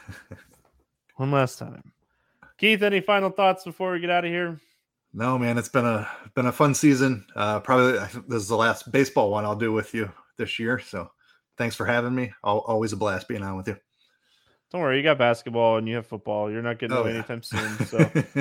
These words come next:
Speaker 2: uh, we'll be back tomorrow, Wednesday. We have a full I think it's all, all fifteen teams, depending on, like,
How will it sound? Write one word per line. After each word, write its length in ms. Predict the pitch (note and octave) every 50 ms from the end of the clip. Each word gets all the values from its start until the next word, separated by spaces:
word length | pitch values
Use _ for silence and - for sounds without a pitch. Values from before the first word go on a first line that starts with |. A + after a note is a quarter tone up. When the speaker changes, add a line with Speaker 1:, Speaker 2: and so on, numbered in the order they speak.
| C3 - - _ _ _ _ _ _ _ _ _ _
Speaker 2:
uh, 180 | B2+ B2 B2 B2
we'll 100 | C3 D3
be 100 | D3+ E3 E3
back 560 | E3+ G#3+ A3 G#3+ G3 - - - - - - _ _ _ _ _ _ _ _ _
tomorrow, 600 | - D#3+ D#3+ D#3+ F3 F#3+ G3 G3+ G3+ G3+ G3 F#3
Wednesday. 920 | E3 D3+ E3+ F3+ F#3+ G3+ F#3+ F3 - - G3+ G3 G3+ G3+ A3 A3+ A3+ G3+ - _
We 100 | - D#3
have 600 | D#3 D#3 D#3+ D#3 D#3 D3+ D3+ D3 C#3+ C3+ B2+ B2+ - -
a 220 | C#3 C3+ C3+ C3+
full 680 | B2+ - - - E3+ F3 F#3 F#3+ G3+ G3+ G3+ G#3 G#3+ G#3 - _ _ _ _ _ _ _ _ _ _ _ _ _ _ _ _ _ _ _ _ _
I 40 | -
think 120 | C3+ D#3 F#3+
it's 140 | G3+ -
all, 220 | - C#3 C#3 C3+ A#2+
all 240 | - - C#3 D#3+ F3+
fifteen 500 | - - F#3 F3+ - - F3+ F3 E3+ D#3+
teams, 680 | - D#3+ D#3+ E3 E3 F3 F3 E3 - - - - - _ -
depending 400 | B2+ B2+ A#2+ D3+ D3+ E3 F3 F3
on, 180 | E3+ E3 D#3+
like, 240 | D#3 D#3 D3 C#3+ -